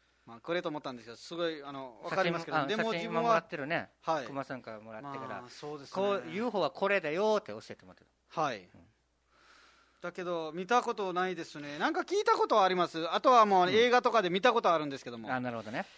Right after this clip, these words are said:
Speaker 1: うん。
Speaker 2: 円楽さんがユーフォー、ユーエフオーは、
Speaker 1: ユーエフオーは、
Speaker 2: ユ-、ユナイデンティフィード
Speaker 1: フライング
Speaker 2: フレイング？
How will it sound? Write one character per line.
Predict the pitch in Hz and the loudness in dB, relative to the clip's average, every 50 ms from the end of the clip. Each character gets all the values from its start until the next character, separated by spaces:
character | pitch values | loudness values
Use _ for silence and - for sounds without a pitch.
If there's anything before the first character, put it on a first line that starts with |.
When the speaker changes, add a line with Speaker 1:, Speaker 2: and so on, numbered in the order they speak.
| - - - | -20 -18 -14
Speaker 1:
う | 147 | -12
ん。 | 151 151 147 143 135 131 127 120 | -12 -10 -10 -10 -10 -10 -6 -4
Speaker 2:
円 | 139 190 196 196 | -2 -2 0 0
楽 | 185 160 - - | -2 -2 -2 -2
さ | - 131 | -4 -4
ん | 120 110 107 | -4 -4 -6
が | 104 107 107 | -6 -6 -4
ユ | 107 151 190 | -2 -2 0
ー | 208 208 208 208 202 208 202 | 0 0 0 0 -2 -2 -4
フ | - - - - 113 | -6 -10 -12 -12 -12
ォ | 95 | -12
ー、 | 78 - _ _ _ _ _ - | -12 -16 _ _ _ _ _ -12
ユ | 123 127 127 | -8 -6 -6
ー | 117 | -6
エ | |
フ | 107 - - 113 | -8 -8 -10 -10
オ | 107 101 95 92 92 107 | -10 -10 -12 -12 -6 0
ー | |
は、 | 156 202 185 127 127 | 2 2 2 0 -2
Speaker 1:
ユ | 135 143 143 135 | -12 -12 -12 -12
ー | 127 123 120 | -12 -14 -16
エ | |
フ | 110 - - 110 | -16 -18 -18 -10
オ | |
ー | 110 | -6
は、 | - - 131 120 - - _ _ | -4 -4 -4 -4 -8 -14 _ _
Speaker 2:
ユ-、 | 127 131 160 180 185 180 _ | -8 -4 -2 -2 -4 -4 _
ユ | 190 180 156 180 208 220 214 220 | -10 -8 -4 -4 -2 -2 -2 0
ナ | 214 220 226 226 226 | 2 2 2 2 2
イ | 226 233 233 202 151 139 135 | 0 -2 -4 -8 -10 -10 -4
デ | 151 185 196 196 | -2 0 2 2
ン | 196 196 196 190 _ _ _ _ _ _ _ - | 0 -2 -4 -8 _ _ _ _ _ _ _ -14
テ | - | -8
ィ | - 196 196 196 185 - - - 147 - - 147 - - 135 139 _ _ _ _ | -6 -4 -2 -2 -4 -6 -8 -10 -10 -10 -10 -16 -20 -20 -20 -20 _ _ _ _
フ | - 175 | -4 -2
ィ | 180 190 202 196 180 | -2 0 0 -2 -4
ー | 135 170 196 233 214 | -2 -2 -2 -2 -2
ド | - - - _ _ _ _ _ _ _ _ _ _ _ _ _ _ _ _ _ - | -4 -10 -20 _ _ _ _ _ _ _ _ _ _ _ _ _ _ _ _ _ -10
Speaker 1:
フ | - 156 | -6 -4
ラ | 151 151 | -4 -2
イ | 156 170 | -2 -4
ン | 185 | -4
グ | - | 0
Speaker 2:
フ | 185 | 4
レ | 185 196 196 196 190 | 6 6 8 6 6
イ | 190 | 4
ン | 190 185 | 0 -2
グ？ | 180 233 269 | -4 -6 -6